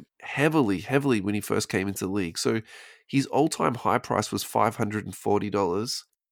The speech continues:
I think he's worth a bit of an eye on too, because his all-time high was six hundred and nineteen. He's currently trading at sixty-five, but previous to that, he was around sort of, like, the forty to fifty dollar mark. And I think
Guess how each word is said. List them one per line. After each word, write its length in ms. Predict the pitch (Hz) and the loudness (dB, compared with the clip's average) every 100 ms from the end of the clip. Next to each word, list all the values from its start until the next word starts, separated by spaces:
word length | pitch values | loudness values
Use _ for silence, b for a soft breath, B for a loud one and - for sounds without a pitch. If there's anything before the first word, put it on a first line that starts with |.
| - | -4
I 80 | 131 | -2
think 200 | 151 135 | 0 -2
he's 180 | 131 113 | -4 0
worth 260 | 117 113 | 0 0
a 40 | 104 | -2
bit 120 | 104 | -6
of 80 | 110 | -6
an 120 | 101 | -4
eye 180 | 101 110 | -2 -2
on 180 | 101 98 | -2 -4
too, 220 | 131 113 | -2 -2
because 480 | 110 - 113 107 - b b b b _ - | -4 -2 -2 -2 -6 b b b b _ -4
his 200 | 135 135 | -2 2
all-time 380 | 156 185 170 139 | 2 4 2 4
high 140 | 127 | 2
was 140 | 113 | 2
six 220 | - 123 - | 2 0 0
hundred 300 | 117 110 104 | -2 -2 -2
and 80 | |
nineteen. 500 | 107 98 95 - 98 | 0 0 -2 -2 -4
He's 160 | - 113 | -4 -8
currently 460 | - 139 139 143 120 | -4 2 2 2 -4
trading 400 | - 113 107 101 | 0 0 0 -6
at 120 | - | -4
sixty-five, 1300 | - 127 - - 101 - - 107 104 113 254 285 - B B - | -2 -2 -2 -8 -10 -12 0 2 2 0 -2 -4 -12 B B 0
but 200 | 127 - | 0 2
previous 380 | 147 139 135 - | 0 2 0 0
to 60 | |
that, 180 | 113 110 | 0 2
he 80 | 120 | 0
was 120 | 113 | 0
around 260 | 110 107 104 | 4 4 2
sort 120 | 113 | 2
of, 60 | 110 | 2
like, 160 | 92 | 2
the 80 | 101 | -4
forty 400 | - 110 113 110 | -4 0 2 0
to 100 | 95 | -6
fifty 380 | - 123 - 104 | -6 -6 -4 -4
dollar 260 | 107 110 | -2 0
mark. 420 | 113 104 78 117 - B B B B | 0 0 -2 -6 -12 B B B B
And 100 | 131 | 0
I 80 | 135 | 0
think 380 | 143 170 233 | -2 -6 -6